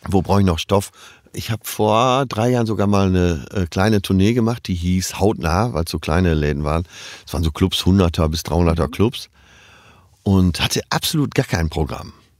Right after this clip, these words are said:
Speaker 1: Hab dann, äh, mir die Zeitung unter den Arm geklemmt und hab dann irgendwas erzählt und hab da aber gut rausgefunden, äh,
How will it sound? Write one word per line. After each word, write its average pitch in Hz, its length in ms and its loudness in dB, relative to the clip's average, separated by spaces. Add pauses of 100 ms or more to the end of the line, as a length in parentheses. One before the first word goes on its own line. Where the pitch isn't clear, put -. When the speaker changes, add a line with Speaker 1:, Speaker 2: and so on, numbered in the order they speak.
(120)
Speaker 1:
Hab 95 240 -2
dann, 85 520 2
äh, 80 460 4 (540)
mir 95 120 0
die 85 100 0
Zeitung 107 340 0
unter 95 220 2
den 82 80 0
Arm 98 240 2
geklemmt 90 500 0
und 78 400 -2 (500)
hab 87 160 -6
dann 85 160 2
irgendwas 92 340 2
erzählt 73 420 -2
und 82 140 -2
hab 101 140 -4
da 101 120 2
aber 139 240 -2
gut 123 220 -2
rausgefunden, 113 680 2
äh, 92 460 2